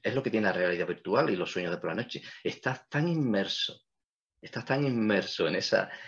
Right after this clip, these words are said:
aparente realidad que tus mismos sentidos, el tacto, la vista, el oído, eh, es muy difícil, imposible por ti solo, de nuevo, reconocer que esa no es la única realidad que existe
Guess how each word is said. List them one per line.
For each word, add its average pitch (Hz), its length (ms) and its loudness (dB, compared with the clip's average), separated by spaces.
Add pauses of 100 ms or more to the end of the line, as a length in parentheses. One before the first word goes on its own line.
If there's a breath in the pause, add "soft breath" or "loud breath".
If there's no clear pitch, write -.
(160 loud breath)
aparente 107 560 2
realidad 87 560 0 (320 loud breath)
que 95 120 4
tus 92 140 -2
mismos 123 420 -2
sentidos, 90 600 -2 (260)
el - 220 -8
tacto, - 400 -4
la - 160 -4
vista, - 500 -8 (140)
el 82 160 -4
oído, 104 500 -4 (540 soft breath)
eh, 85 320 2 (1400)
es 110 140 0
muy 143 180 4
difícil, 156 680 -2 (760)
imposible 117 640 2
por 85 160 -4
ti - 140 -8
solo, - 440 2
de 87 80 -6
nuevo, 90 380 -2 (320 loud breath)
reconocer 107 720 2
que 117 120 2
esa 151 200 4
no 107 100 2
es 95 120 -2
la 80 260 -2
única 107 340 2
realidad 85 440 -2
que - 80 -12
existe - 400 -12